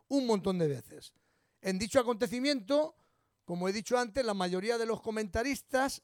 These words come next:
le atribuyen a Jacob la fama de engañador por el hecho de haber suplantado al hermano mayor para recibir la bendición del primogénito. Sin embargo, es necesario que podamos examinar con todo detalle lo que ocurrió,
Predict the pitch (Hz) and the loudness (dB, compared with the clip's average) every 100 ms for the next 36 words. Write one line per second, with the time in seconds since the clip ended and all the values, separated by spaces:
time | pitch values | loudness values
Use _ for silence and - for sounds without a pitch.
0 | - 190 190 170 190 226 262 240 220 202 | -6 -2 -2 -2 -6 -4 -4 -4 -4 -4
1 | 214 240 220 _ 202 165 214 214 233 254 | 0 0 0 _ -8 -6 -2 -2 -2 -4
2 | - _ _ 170 185 180 170 170 175 247 | -8 _ _ -4 -4 -2 -2 0 4 4
3 | 220 262 _ _ _ _ _ _ _ _ | 4 -4 _ _ _ _ _ _ _ _
4 | - 220 214 233 285 - 294 233 240 - | 2 4 4 2 -2 0 2 4 2 2
5 | 262 208 240 226 196 247 233 208 247 175 | -6 -4 -2 -2 -2 0 0 0 -2 -4
6 | 160 160 185 190 190 220 247 - _ _ | -4 -2 -2 0 4 4 4 -2 _ _
7 | _ _ _ - 185 180 180 180 185 214 | _ _ _ -2 2 2 0 -2 -2 2
8 | 196 180 165 190 185 160 165 160 - 139 | 2 2 -2 -2 -2 -2 -4 -6 -8 -12
9 | 123 - - _ _ _ _ _ _ - | -14 -18 -20 _ _ _ _ _ _ -8
10 | 226 233 302 320 302 302 285 - 285 285 | -4 0 0 2 2 2 2 2 2 2
11 | 294 - 247 190 220 277 302 247 233 233 | 0 2 2 2 2 2 0 -2 -2 0
12 | 214 220 285 349 359 _ _ _ 208 220 | 0 2 2 2 -2 _ _ _ 2 2
13 | 196 - 339 339 302 269 294 302 302 262 | 2 4 4 4 0 2 2 2 4 4
14 | 254 226 170 185 185 180 117 | 6 4 2 0 2 0 0